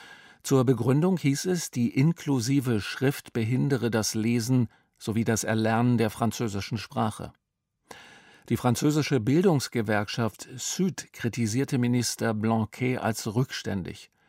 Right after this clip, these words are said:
Die Frage der gendergerechten Sprache wird in Frankreich schon länger kontrovers diskutiert.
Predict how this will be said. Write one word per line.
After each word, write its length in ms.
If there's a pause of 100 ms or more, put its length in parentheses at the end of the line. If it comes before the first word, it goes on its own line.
(420)
Die 80
Frage 400
der 240
gendergerechten 880
Sprache 500
wird 140
in 120
Frankreich 600
schon 180
länger 380
kontrovers 880
diskutiert. 760